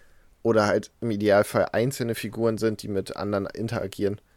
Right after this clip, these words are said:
Aber wenn's dann fünf, sechs Helden sind, denk ich mir so, „Pff, was wird da passieren? Die Welt ist in Gefahr, wir müssen die Welt retten.“ Aber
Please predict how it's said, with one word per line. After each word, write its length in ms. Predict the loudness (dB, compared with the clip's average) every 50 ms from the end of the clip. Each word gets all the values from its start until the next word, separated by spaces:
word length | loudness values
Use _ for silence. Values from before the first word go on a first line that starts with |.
| _ _ _ _ _ _ _ _ _ -2
Aber 220 | 2 2 2 4
wenn's 220 | 2 2 0 0 0
dann 160 | 0 0 0
fünf, 300 | 0 -2 -2 -2 -2 -2
sechs 320 | 0 0 0 0 -2 -2
Helden 240 | 0 2 2 2 0
sind, 220 | -4 -6 -6 -4
denk 120 | -6 -6 -6
ich 100 | -8 -8 -10
mir 60 | -8
so, 120 | -8 -8
„Pff, 440 | -10 _ -8 -8 -8 -8 -10 -12 -10 -8
was 180 | -8 -8 -6
wird 140 | -8 -6 -6
da 60 | -6 -8
passieren? 440 | -6 -8 -10 -6 -4 -6 -6 -6 -8
Die 140 | -8 0
Welt 240 | 4 4 4 4 2
ist 140 | -2 -8 -8
in 100 | -6 -4
Gefahr, 420 | -4 -4 -2 0 2 2 2 2
wir 60 | 0 -4
müssen 240 | -8 -8 -10 -10
die 120 | -10 -4 0
Welt 240 | 2 2 2 0 -2
retten.“ 200 | -6 -6 -6 -6
Aber 220 | -2 -2 -2 -2